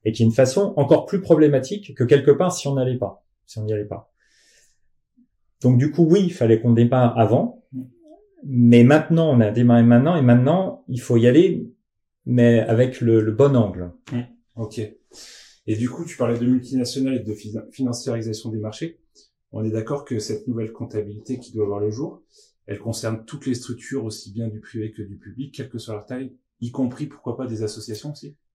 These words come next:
Speaker 1: Tout à fait, oui, oui, c'est, euh, tout, tout ça, c'est pour, euh, toutes les organisations existantes, y compris, euh, l'association, euh,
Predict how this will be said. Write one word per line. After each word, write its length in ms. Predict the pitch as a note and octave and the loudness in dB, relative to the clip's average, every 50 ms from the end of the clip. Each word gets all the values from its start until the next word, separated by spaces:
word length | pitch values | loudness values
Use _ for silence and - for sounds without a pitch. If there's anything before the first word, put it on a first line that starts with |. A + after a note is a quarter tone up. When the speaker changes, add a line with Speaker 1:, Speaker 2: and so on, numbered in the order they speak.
| _ _ - | _ _ 0
Speaker 1:
Tout 100 | E3+ E3+ | 2 6
à 80 | F3+ E3 | 6 6
fait, 320 | - - D#3 D#3 E3 D#3+ | 6 6 4 4 4 4
oui, 140 | C#3+ C3 C3 | 4 2 2
oui, 260 | C#3 C#3+ D#3 E3 D#3 | 0 2 2 0 0
c'est, 300 | D3+ - - B2+ A#2+ A2+ | -2 -2 0 4 6 6
euh, 580 | G#2+ G#2 G2+ G2 G2 G2 G2 F#2+ F#2+ F#2+ F2+ - - | 6 6 4 4 2 2 0 0 -2 -2 -4 -8 -8
tout, 120 | - A#2 | -8 -8
tout 160 | A2+ A2+ A2+ | -6 -6 -6
ça, 220 | A2+ - D3 D3+ D3 | -2 2 2 2 2
c'est 240 | D3 - - - - | 2 -2 -6 -8 -6
pour, 320 | - A2+ A#2+ A2+ G#2+ G#2 | -4 -2 -2 0 0 0
euh, 140 | G2 F#2+ F2+ - - | -2 -2 -4 -6 -4
toutes 180 | - E3+ E3+ | -4 -2 2
les 140 | - B2+ A2+ | 2 4 6
organisations 600 | A#2 A2 G#2+ G#2+ G#2+ G#2 A2 G#2+ G#2+ - - C3 A#2 | 6 4 4 2 0 0 0 0 0 0 -2 -2 -2
existantes, 680 | G#2+ F#2 F#2 F2+ - - - C3 C#3+ D#3 D3 - A#2+ G#2 | -2 -4 -6 -12 -10 -6 -4 -2 -2 -2 -4 -4 -4 -4
y 160 | G2+ G2 F#2+ - | -4 -4 -6 -6
compris, 480 | A#2 A2 G#2+ - - - A#2 A#2+ A#2 | -6 -6 -6 -8 -6 -4 0 2 2
euh, 340 | G2+ F2+ F2+ F2 F2 E2+ E2+ | 2 2 0 -2 -4 -4 -4
l'association, 920 | F2 F2 - - - - - F#2 F2+ - - B2 B2+ C#3 D3+ D#3+ D3 A2+ | -6 -8 -10 -12 -12 -10 -10 -10 -10 -6 -4 -4 -2 -2 -2 -2 -2 -4
euh, 40 | G2 | -4